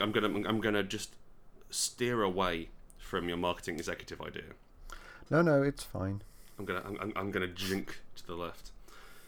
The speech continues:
Speaker 1: Um, you play, you play the Shadow Man, or the Handyman, the Handyman, um,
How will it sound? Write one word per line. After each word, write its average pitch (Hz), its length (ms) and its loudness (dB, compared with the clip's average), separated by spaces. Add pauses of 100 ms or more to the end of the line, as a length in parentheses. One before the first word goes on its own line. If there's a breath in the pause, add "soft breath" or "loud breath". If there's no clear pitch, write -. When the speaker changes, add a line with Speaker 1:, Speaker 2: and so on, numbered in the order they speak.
(180 loud breath)
Speaker 1:
Um, 92 240 4
you 107 140 2
play, 120 240 2
you 110 120 2
play 123 180 2
the 107 100 4
Shadow 92 320 2
Man, 80 240 -8 (880)
or 85 320 -2
the - 60 -6
Handyman, 85 520 -4 (180)
the - 80 -8
Handyman, - 360 -8 (400 soft breath)
um, 85 260 -2